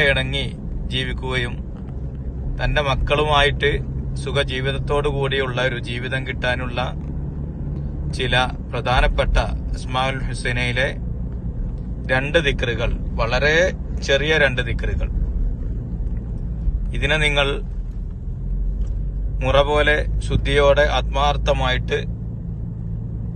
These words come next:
അഞ്ചു നേര നിസ്കാരത്തിന്റെ ശേഷം ചൊല്ലുകയും റബ്ബിനോട്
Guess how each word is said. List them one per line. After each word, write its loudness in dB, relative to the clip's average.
അഞ്ചു 0
നേര 6
നിസ്കാരത്തിന്റെ 2
ശേഷം 0
ചൊല്ലുകയും -2
റബ്ബിനോട് 2